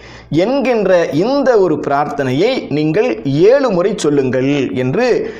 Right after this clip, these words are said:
நபிகள் நாயகம் ஸல்லல்லாஹு அலைஹி வஸல்லம் அவர்கள் அந்த சஹாபிக்கு சொன்னார்கள் என்ற செய்தி,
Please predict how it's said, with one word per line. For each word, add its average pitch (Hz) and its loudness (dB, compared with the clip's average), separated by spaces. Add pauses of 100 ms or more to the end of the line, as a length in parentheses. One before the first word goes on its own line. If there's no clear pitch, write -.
(160)
நபிகள் 180 2
நாயகம் 143 0
ஸல்லல்லாஹு 127 0
அலைஹி 151 2
வஸல்லம் 123 -2
அவர்கள் 180 0
அந்த 139 -4
சஹாபிக்கு 151 -2
சொன்னார்கள் 151 0
என்ற 123 -2
செய்தி, 143 -2